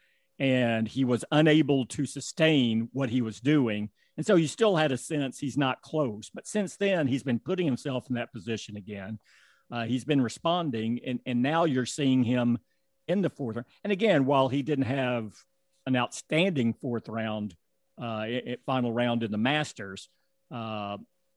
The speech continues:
he got off to a very slow start. So he really competitively never had a chance,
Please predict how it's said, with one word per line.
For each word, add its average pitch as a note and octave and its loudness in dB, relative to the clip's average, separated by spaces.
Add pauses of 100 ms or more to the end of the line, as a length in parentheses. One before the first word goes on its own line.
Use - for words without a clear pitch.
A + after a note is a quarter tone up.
he A#2 -6
got C#3 8
off C#3 6
to C3+ -2
a A2+ 0
very C#3 4
slow C3+ -2
start. A#2+ 0
So C3 -6
he A#2+ 0
really C#3 2
competitively A#2 -2
never B2 0
had A#2+ 0
a F#2+ -4
chance, C3 -6